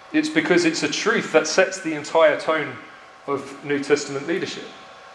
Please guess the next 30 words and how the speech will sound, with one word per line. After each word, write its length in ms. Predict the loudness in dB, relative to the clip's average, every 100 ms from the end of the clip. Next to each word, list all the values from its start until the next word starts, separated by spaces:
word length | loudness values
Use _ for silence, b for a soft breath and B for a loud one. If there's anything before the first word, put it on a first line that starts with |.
| 2
That 100 | 6
has 220 | 6 4
to 60 | 0
be 120 | -2
our 120 | -2
starting 280 | -2 -4 -4
place, 340 | -8 -12 -16 -20 -16
because 180 | -8 -4
then 160 | -2 -2
it 100 | 0
sets 300 | 4 4 2
the 140 | -4
tone 340 | 0 0 0 -4 -12 -16 -16 -12
of 80 | 4
how 220 | 6 6
else 320 | 2 -2 -12 -18 -20 -20 -20 -2
we 140 | 2
understand 680 | 2 0 -8 0 4 4 2
and 160 | -4 -6
how 200 | -6 -6
else, 240 | -8 -14 -8
and 140 | -6
how 300 | -6 0 4
else 160 | 4 2
we 60 | -6
move 240 | -4 0
on 140 | 0
and 140 | 0 -2
live 120 | 4
out 220 | 4 2